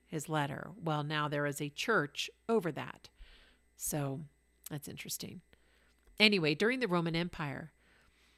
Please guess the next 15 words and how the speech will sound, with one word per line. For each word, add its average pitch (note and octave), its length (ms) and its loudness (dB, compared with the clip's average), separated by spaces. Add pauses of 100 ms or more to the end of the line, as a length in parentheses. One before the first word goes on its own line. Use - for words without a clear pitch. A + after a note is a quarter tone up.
(220)
it G#3+ 200 6
was C#4+ 180 2
known, D3+ 560 0 (320)
uh, D3 240 0
Patmos C#3 800 0
was E3+ 160 0
part - 420 4
of F3 220 -2
this D#3+ 180 0
group F3 300 0
of G#3+ 100 0
islands, C3+ 500 -2
these D#3+ 220 -2
remote E3 360 2
islands, D#3 480 -6